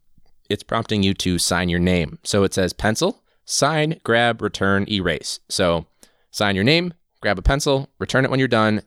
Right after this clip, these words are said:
then you can erase your name. Accountability. I love it. I'm gonna try it for sure. But I also know that that's not necessarily something that is gonna work.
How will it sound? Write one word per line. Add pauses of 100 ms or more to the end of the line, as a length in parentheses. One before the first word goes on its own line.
(120)
then
you
can
erase
your
name. (340)
Accountability. (120)
I
love
it. (140)
I'm
gonna
try
it
for
sure. (1160)
But
I
also
know (100)
that
that's
not
necessarily (540)
something
that (800)
is
gonna
work.